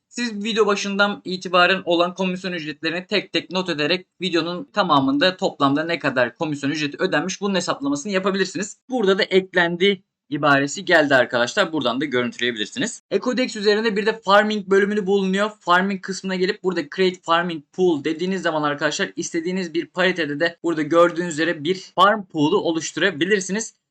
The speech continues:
Basit Ethereum seçiyorum tekrardan. Burada ödül token'ını soruyor. Ethereum diyorum. Miktar girin diyor. Buraya sıfır nokta sıfır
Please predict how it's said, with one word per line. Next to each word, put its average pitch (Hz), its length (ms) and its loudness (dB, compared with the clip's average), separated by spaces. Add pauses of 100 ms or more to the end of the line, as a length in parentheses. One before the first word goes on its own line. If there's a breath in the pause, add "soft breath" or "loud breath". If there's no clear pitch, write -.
(180)
Basit 226 280 0
Ethereum 220 360 2
seçiyorum 185 420 -2
tekrardan. 190 640 2
Burada 233 200 2
ödül 226 280 4
token'ını 214 420 -4
soruyor. 185 380 0
Ethereum 196 500 2
diyorum. 147 260 4 (120)
Miktar 240 360 2
girin 156 360 2
diyor. 196 200 0 (120)
Buraya 180 300 2
sıfır 156 460 -4
nokta 170 360 -2
sıfır 170 760 -2